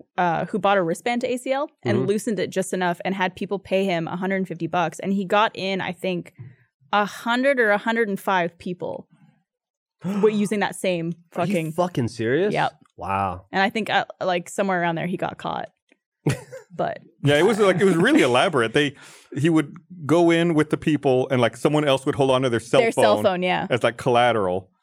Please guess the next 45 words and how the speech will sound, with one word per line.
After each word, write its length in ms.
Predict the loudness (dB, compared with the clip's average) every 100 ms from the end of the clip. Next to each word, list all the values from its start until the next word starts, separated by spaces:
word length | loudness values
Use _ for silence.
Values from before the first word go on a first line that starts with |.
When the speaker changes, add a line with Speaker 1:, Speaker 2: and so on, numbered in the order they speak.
| _
Speaker 3:
And 60 | 0
then 80 | 2
they 60 |
would 140 | 2 4
go 200 | 4 4
in, 100 | 2
and 160 | 0
when 80 | 0
they 60 | 0
would 100 | 0
take 200 | -4 0
the 400 | 2 4 2 0
wristband 540 | -4 -2 -2 0 -2 2
off 260 | 0 0
of 60 | -2
them, 200 | -2 -4 _ -2
they 80 | 0
would 80 |
give 100 | 2
them 120 | 0 0
their 100 | 0
phone 260 | 0 0
back 260 | -2 -4 -6
and 80 | -2
then 60 |
Speaker 1:
Yeah. 60 | 0
Speaker 3:
go 40 | 0
back 200 | 0 -2
out 140 | -2
and 120 | -6
let 120 | -10
someone 220 | -8 -4 -4
else 240 | -4 -8
in. 200 | -16 -10
Speaker 1:
And 100 | -2
I, 160 | 0 0
yeah, 220 | 0 0 2
they 140 | 2
let 160 | 2 2
in, 120 | 0
like, 140 | -2
over 200 | 0 0
a 40 | -2
hundred 220 | -4 -6
people. 300 | -6 -8